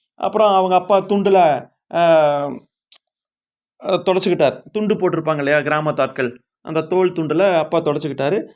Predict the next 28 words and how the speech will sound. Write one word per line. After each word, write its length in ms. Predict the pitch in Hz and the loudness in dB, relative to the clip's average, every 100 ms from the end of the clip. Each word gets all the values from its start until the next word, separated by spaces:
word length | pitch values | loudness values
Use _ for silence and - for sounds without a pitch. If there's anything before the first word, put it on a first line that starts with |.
| _ | _
மாணிக்கம் 520 | - 180 208 208 180 | -4 0 0 -2 -4
என்ன 140 | 170 170 | -4 -6
பண்ணிட்டான்னா 400 | 160 165 240 190 | -6 -4 -2 0
சட்டையிலேயே 420 | 185 170 185 170 180 | -2 0 0 0 0
தொடச்சுக்கிட்டான். 540 | 151 151 143 117 - _ _ _ _ | -2 -2 -6 -6 -8 _ _ _ _
இப்போ 420 | 175 170 208 170 - | -8 0 2 2 2
பணம் 340 | 170 202 190 | 0 0 -2
கொடுத்த, 560 | 180 165 170 170 160 156 - | -2 -2 0 0 0 -4 -6
பணம் 240 | 170 202 185 | -4 0 0
கொடுக்கக்கூடிய 300 | 165 151 151 | -2 -4 -2
இடத்துக்கு 420 | 147 151 147 143 | -2 -4 -4 -2
வந்தாச்சு. 400 | 143 135 208 - - _ _ _ - | -2 -2 -2 -4 -6 _ _ _ -8
இப்போ 180 | 185 | -6
பார்த்தீங்கன்னா 760 | 196 185 196 202 190 233 220 185 | -2 0 0 -2 -2 0 0 0
அங்க 340 | 180 175 160 | -2 0 0
அந்த 460 | 160 160 156 143 139 | 0 2 2 2 0
காசு 320 | 160 208 - | 0 -2 -2
வாங்கி 220 | 190 180 | -4 -4
போடுறவருக்கு, 580 | 160 165 156 156 143 190 | -4 -4 -2 -2 -4 -6
அந்த 420 | 202 165 151 139 - _ _ - | -6 -2 -2 -4 -10 _ _ -8
சாப்பிட்டதுக்கு 380 | 175 190 180 170 | -6 -4 -6 -6
பில்லு 200 | 160 185 | -4 -2
வாங்குவார் 320 | 175 165 160 | -2 -2 -2
இல்லையா, 340 | 147 151 143 - _ - | 0 0 -2 -4 _ -10
பணம் 240 | 160 180 | -6 -4
வாங்கக்கூடிய 480 | 170 156 160 143 139 | -4 -4 -4 -4 -4
இடத்துல 340 | 170 202 165 | -2 0 0
அவருக்கு 560 | 143 151 143 143 135 | 0 -2 -2 -4 -4